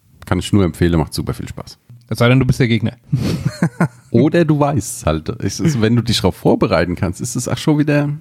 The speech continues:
Speaker 1: weiß ich nicht, kommt drauf an, was du spielst, ne? Wenn du viele, wenn es selb-, wenn der Gegner selber viele Nahkämpfer hat, ist es natürlich auch blöd. Dann kriegst du mit den Nahkämpfer durch und stehst den Nahkämpfer gegenüber.
Speaker 2: Ja, aber auch wenn der, wenn, wenn der Gegner zusammenbleibt und, ähm, du,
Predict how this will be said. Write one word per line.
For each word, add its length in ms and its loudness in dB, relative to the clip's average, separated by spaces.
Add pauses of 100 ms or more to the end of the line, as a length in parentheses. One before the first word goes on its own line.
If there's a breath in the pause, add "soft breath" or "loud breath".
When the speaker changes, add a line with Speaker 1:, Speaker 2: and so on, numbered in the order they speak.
(120)
Speaker 1:
weiß 200 0
ich 100 -6
nicht, 240 -4
kommt 180 0
drauf 120 -2
an, 160 2
was 140 0
du 60 -8
spielst, 380 -4
ne? 160 0
Wenn 140 2
du 60 0
viele, 460 2
wenn 140 2
es 80 0
selb-, 240 0 (220 loud breath)
wenn 80 2
der 80 2
Gegner 280 2
selber 300 2
viele 240 4
Nahkämpfer 480 2
hat, 140 0
ist 80 -4
es 40 0
natürlich 300 2
auch 80 -2
blöd. 380 0
Dann 100 0
kriegst 220 -2
du 40 4
mit 120 2
den 80 2
Nahkämpfer 400 0
durch 260 -2
und 140 0
stehst 340 -6 (160)
den 120 2
Nahkämpfer 340 0
gegenüber. 440 -6
Speaker 2:
Ja, 260 -4 (340)
aber 300 2
auch 180 2
wenn 160 4
der, 240 2
wenn, 240 -4
wenn 120 -6
der 100 0
Gegner 360 -4
zusammenbleibt 720 -4 (480)
und, 480 2
ähm, 520 2 (120)
du, 420 6